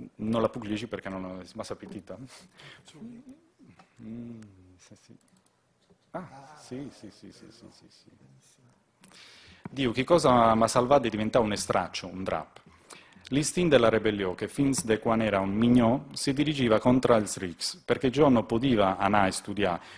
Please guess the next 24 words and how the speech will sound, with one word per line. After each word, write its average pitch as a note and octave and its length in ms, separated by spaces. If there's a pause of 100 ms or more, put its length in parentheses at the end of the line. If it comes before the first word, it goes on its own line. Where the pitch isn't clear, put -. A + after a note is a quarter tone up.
jo C3 100
che B2+ 80
havia A2 140
après A2 440
Déu A#2 400
en G#2 160
totes G#2 340
les G2 160
matèries G#2 440
a F#2+ 60
l'escola F#2+ 400
primària, F#2+ 500 (320)
mentre C#3+ 320
hi A#2 160
anaven C3 400
lo A2 140
fill G#2+ 180
del F#2 140
carnisser, C3+ 680
de G2+ 120
l'apotecari B2 800
i A#2+ 40
del A2+ 140
comerci-, G#2 460